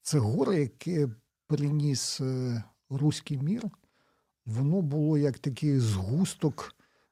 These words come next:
е, чогось такого липкого і жахливого. Коли ти бачиш, е, зруйнований вщент оселі, коли ти бачиш,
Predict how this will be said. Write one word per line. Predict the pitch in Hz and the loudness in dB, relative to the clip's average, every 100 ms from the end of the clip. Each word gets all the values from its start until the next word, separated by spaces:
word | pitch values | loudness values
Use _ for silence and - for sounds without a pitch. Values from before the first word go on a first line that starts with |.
| _ | _
е, | 139 127 127 123 123 | -2 0 2 2 0
чогось | - 151 127 139 | -2 0 0 0
такого | - 120 143 117 | -2 0 2 4
липкого | 127 123 156 190 - 156 113 - | 4 4 2 2 -2 0 0 0
і | 170 147 135 | 0 2 4
жахливого. | 117 104 135 - 151 139 101 104 - - _ _ _ _ | 2 2 -2 0 0 0 0 -4 -8 -14 _ _ _ _
Коли | - 135 143 | -2 2 2
ти | 117 147 | 2 0
бачиш, | 120 143 135 143 123 - _ _ _ - | 2 0 0 -4 -6 -8 _ _ _ -6
е, | 135 127 | -2 0
зруйнований | 113 98 98 110 127 143 151 165 160 160 143 135 | 0 -2 0 4 4 6 4 4 2 2 2 0
вщент | 110 - - - 151 147 - - | -4 -6 -4 -2 0 -2 -4 -6
оселі, | 160 - - 123 120 117 120 _ _ _ _ _ _ | -4 -2 -2 -2 -2 -6 -10 _ _ _ _ _ _
коли | - 127 131 143 | -4 0 2 2
ти | 131 135 135 | 0 0 2
бачиш, | 120 131 147 - 131 - | 2 2 0 -2 -4 -6